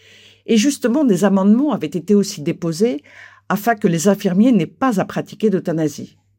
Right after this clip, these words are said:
Mais étonnamment, les services de l'Assemblée nationale avaient déclaré ces amendements irrecevables. Ils n'ont donc pas été débattus. Un refus qu'il convient d'examiner de plus près et ce très rapidement, car, car il paraît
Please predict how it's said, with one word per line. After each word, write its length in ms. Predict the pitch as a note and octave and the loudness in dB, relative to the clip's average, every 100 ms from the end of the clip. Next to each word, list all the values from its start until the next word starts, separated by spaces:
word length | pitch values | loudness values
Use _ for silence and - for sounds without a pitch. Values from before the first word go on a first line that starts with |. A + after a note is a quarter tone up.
| _ _ - | _ _ 0
Mais 100 | G#3 | 2
étonnamment, 540 | C4+ D4 C#4 G#3 G3 D4 | 2 0 0 2 2 0
les 100 | F3+ | -2
services 400 | - G#3 A3 G#3 | 0 2 2 -2
de 80 | |
l'Assemblée 480 | D3+ A3 G#3+ A3 F#3+ | -2 -2 -2 -2 0
nationale 640 | D#3+ D#3 - D3 F3+ G#3 - - | -2 -6 -6 -4 -2 -4 -6 -2
avaient 220 | G3 F#3 | 0 0
déclaré 480 | F#3 G#3 G3+ G3 G#3+ | 0 0 0 0 0
ces 240 | F3 D3 | -2 -4
amendements 480 | D#3+ E3+ F#3 G#3 - _ | -2 0 2 0 -2 _
irrecevables. 800 | G#3+ G#3+ A3 G#3 D#3 C#3 B2 - - _ _ _ - - - | 0 2 2 -2 -4 -6 -6 -14 -16 _ _ _ -20 -14 2
Ils 140 | G#3 | 4
n'ont 100 | G#3 | 6
donc 320 | G#3+ G3+ G3+ | 4 0 -4
pas 160 | - B3+ | -8 -2
été 420 | G3 - A#3+ C4 - | -2 -2 -8 -8 -14
débattus. 800 | C#3 G#3+ F3+ - - F#3+ - _ _ _ _ - | -2 0 2 -2 -12 -20 -20 _ _ _ _ -4
Un 140 | F#3 | -2
refus 600 | F#3+ G3+ B3 - F#3+ A3 - _ _ _ _ | 2 2 0 -4 -6 -6 -12 _ _ _ _
qu'il 220 | - A#3+ | 0 0
convient 340 | G#3 A#3 G#3 G3+ | 2 2 4 2
d'examiner 540 | E3 D#3+ F3+ F#3+ G3 | 0 0 0 2 2
de 100 | D3+ | 0
plus 320 | C#3+ - B3 | -6 -2 -4
près 300 | G#3 G#3 E3+ - | -2 -2 -2 -4
et 80 | |
ce 220 | D#3 - E3 | -6 -4 -6
très 260 | - A#3 | -4 -2
rapidement, 600 | G#3 D3+ - D#3 D3+ G3 - _ _ _ _ | 0 -2 -4 -2 -2 -4 -10 _ _ _ _
car, 180 | - F#3+ - | 0 0 -2
car 180 | - G#3 | -2 0
il 100 | F3 | 0
paraît 360 | - E3 G#3 | -2 0 0